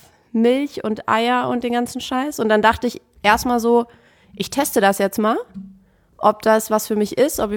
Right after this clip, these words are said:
wie ich mich damit fühle. Und, ähm, jetzt sind's fast zwei Jahre und seitdem habe ich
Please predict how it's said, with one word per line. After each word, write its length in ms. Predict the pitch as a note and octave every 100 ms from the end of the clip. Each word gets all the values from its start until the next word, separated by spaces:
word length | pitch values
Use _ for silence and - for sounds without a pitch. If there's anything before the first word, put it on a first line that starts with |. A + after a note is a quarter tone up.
| G3+
wie 100 | G#3+
ich 100 | A3+
mich 120 | G#3+
damit 240 | G3+ G3+
fühle. 400 | - C#4 C4+ C#4+ G#4+ A4+ -
Und, 340 | G#3 A3 G#3+ G#3
ähm, 600 | G#3 G3+ G3+ G#3 G#3 A3
jetzt 220 | G#3 G#3+
sind's 180 | A3 -
fast 260 | A3 -
zwei 220 | - G#3 F#3+
Jahre 480 | F3+ G#3+ C#4+ A4 -
und 200 | - G#3
seitdem 460 | G3 G3+ A3 A3+
habe 180 | A3+ A3
ich 240 | A3 -